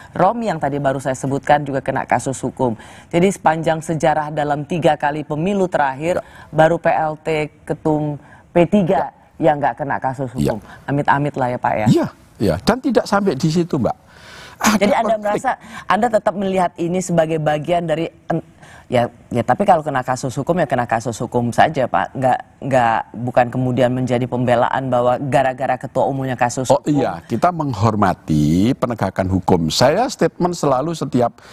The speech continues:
Speaker 2: ada kader yang terlibat kasus hukum, kami menghormati, ya. Eh, tetapi, ya, ini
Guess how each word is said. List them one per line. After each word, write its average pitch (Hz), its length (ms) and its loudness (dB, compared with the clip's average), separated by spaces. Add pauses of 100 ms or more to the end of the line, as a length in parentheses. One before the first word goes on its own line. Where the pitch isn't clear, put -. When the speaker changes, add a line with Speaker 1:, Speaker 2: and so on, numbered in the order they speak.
(120)
Speaker 2:
ada 127 320 2
kader 110 400 0
yang 98 160 2
terlibat 123 480 0
kasus 101 240 -6
hukum, 87 320 0
kami 123 240 4
menghormati, 101 1040 0 (240)
ya. 101 480 2 (480)
Eh, 156 320 4
tetapi, 117 720 -2 (480)
ya, 110 160 2 (160)
ini 127 400 0